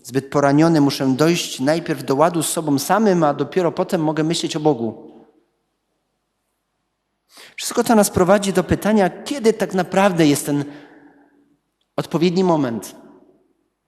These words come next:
Może już był taki w naszym życiu. A może nic nie wskazuje na to, żebyśmy się w takim momencie do tej chwili jeszcze znaleźli. Może dopiero będzie za jakiś czas.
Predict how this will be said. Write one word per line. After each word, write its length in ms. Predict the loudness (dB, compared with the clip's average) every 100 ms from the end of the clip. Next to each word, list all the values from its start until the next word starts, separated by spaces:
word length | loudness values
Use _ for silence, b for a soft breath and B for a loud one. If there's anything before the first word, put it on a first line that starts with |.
| _ _
Może 280 | -6 -2 0
już 420 | 0 0 -4 -10
był 340 | -2 2 2 0
taki 520 | -4 -6 -6 -8 -8 -10
w 80 | -6
naszym 300 | -6 -4 -6
życiu. 340 | -8 -10 -14 -20 -20 _ _ _ _ _ _ _ _ _ _ _ _ _ _ _ _ _ _
A 80 | -8
może 600 | -4 -4 -2 -2 0 -2 -4 -12 -18 -20 -18 -14
nic 400 | -8 -6 -4 -4
nie 100 | -4
wskazuje 560 | -4 -2 -2 -2 -4 0
na 160 | 0
to, 200 | 0 -2
żebyśmy 560 | -2 -6 -4 -4 -2 -4
się 240 | -4 -6
w 40 | -6
takim 320 | -6 -6 -4
momencie 500 | -2 0 -2 -4 -4
do 120 | -4
tej 160 | -2 -6
chwili 300 | -6 -4 -2
jeszcze 260 | -2 -6
znaleźli. 640 | -8 -6 -4 -4 -2 -2
Może 260 | -2 -2 -4
dopiero 480 | -6 -6 -4 -4 -4 -6 -18 -14 -8
będzie 520 | -6 -6 -2 -2 -2 B B B B B B B B _ _ -20 -20
za 220 | -4 -2
jakiś 320 | -2 -6 -10
czas. 480 | -8 -10 -10 -14